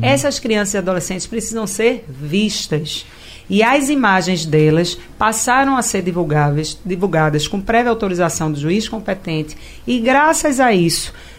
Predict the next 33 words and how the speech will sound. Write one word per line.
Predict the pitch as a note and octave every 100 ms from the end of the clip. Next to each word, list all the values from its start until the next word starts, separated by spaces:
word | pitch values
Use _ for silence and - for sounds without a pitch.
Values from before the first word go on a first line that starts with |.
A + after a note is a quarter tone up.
| -
de | G3+
novembro | A3+ B3 G#3+ B3+ D#4 D#4
de | A#3+
dois | A#3+ A#3
mil |
e | A3
dezesseis | F#3+ G3 G3 F3 E3
até | F#3 F#3+ A3+ A#3
fevereiro | - B3+ C4+ C4 A3+ A#3 C#4 C#4
de | A#3
dois | G#3 G3+
mil | F#3 F#3+
e |
vinte, | D3 D3+ D3 C#3+ - - - -
ou | F#3+
seja, | G#3 - F3 D3+ E3
menos | F3+ A#3 C4 A#3
de | A3
quatro | A3 G3 G3
anos, | E3+ D#3+ E3 D#3+
nós | G3 G3
já | G#3+
realizamos | A3+ A3+ A3 F3+ F3 F3+ G3
oitenta | G#3 - - B3+ C#4+ C#4
e | A#3+
oito | G3+ G3+ G#3
adoções | G#3+ A3 B3 A#3+ - F3 F3 F3
desse | F3 B3+ - F4+
público, | A#3 G3 E3+ E3+
só | - A#3
aqui | C4+ C#4
em | C4
Pernambuco. | C#4 C4+ C4 F3 C#3+